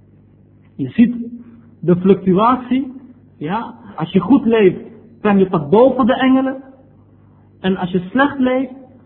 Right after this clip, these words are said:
ben je zelfs gecategoriseerd tot onder de dieren.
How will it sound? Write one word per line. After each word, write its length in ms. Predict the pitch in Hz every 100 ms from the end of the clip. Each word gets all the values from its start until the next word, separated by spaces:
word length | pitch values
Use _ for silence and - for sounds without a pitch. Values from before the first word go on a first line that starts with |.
| _ -
ben 200 | 185 190
je 80 | 185
zelfs 280 | 240 247 -
gecategoriseerd 920 | 202 190 196 185 180 180 226 240 240
tot 180 | 247 247 - - - - -
onder 440 | 262 262 240 214
de 140 | 170 185
dieren. 520 | 220 190 120 113 87